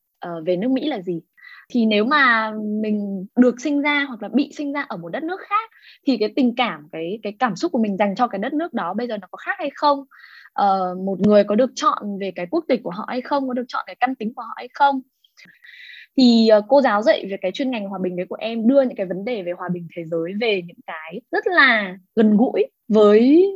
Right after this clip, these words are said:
cá nhân này, với cái cộng đồng xung quanh mình này, với những người mà mình quan tâm này và với cái đất nước mà mình đến từ đấy. Cô còn đưa về cả cái hòa bình ở trong mỗi người nữa, tức là cái inner peace và hòa bình với cả cái môi trường xung quanh. Cô rèn cho bọn em cái việc là phải viết,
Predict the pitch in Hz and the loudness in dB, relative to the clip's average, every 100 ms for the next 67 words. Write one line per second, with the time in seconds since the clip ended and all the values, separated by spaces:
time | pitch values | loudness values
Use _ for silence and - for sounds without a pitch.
0 | - _ 214 233 330 311 240 180 _ _ | -6 _ 0 4 2 2 -4 -12 _ _
1 | - 220 262 285 349 - 254 233 214 285 | -4 -2 0 2 2 4 2 2 0 -4
2 | 269 269 254 233 196 175 180 185 285 240 | -2 -4 -4 -6 -8 -6 -6 -2 0 0
3 | 208 185 226 254 247 277 247 175 180 165 | -2 -6 -4 -4 -2 -2 -4 -8 -12 -6
4 | 170 175 202 311 311 392 262 202 180 180 | -6 -4 -2 0 0 0 -2 -8 -6 -6
5 | 185 285 220 175 175 _ _ 254 247 208 | -6 -4 -4 -4 -12 _ _ -6 -4 -4
6 | 208 247 220 190 175 165 - 160 - 151 | -2 -2 -4 -8 -8 -12 -14 -16 -14 -12
7 | 180 208 180 170 170 - 165 151 - - | -6 -2 -2 -2 -4 -10 -12 -12 -10 -2
8 | 254 240 240 302 285 180 180 - - 302 | 2 2 2 2 4 2 -2 -12 -10 -8
9 | 240 - 247 214 180 247 226 - 180 175 | -8 -2 0 0 -2 -2 -2 -4 -8 -8
10 | 170 175 175 165 156 160 151 165 165 208 | -4 0 0 -2 -8 -8 -10 -8 -6 -4
11 | 214 180 220 208 208 208 208 _ - - | -6 -10 -10 -4 -4 -4 -10 _ -20 -20
12 | _ _ 214 214 208 208 202 196 - _ | _ _ -2 2 2 0 -2 -6 -12 _
13 | - 185 196 185 233 208 - 202 202 175 | -6 -2 0 -2 -6 -8 -6 -8 -8 -4
14 | 202 220 175 170 185 147 175 320 | -2 -4 -6 -14 -12 -8 -2 -2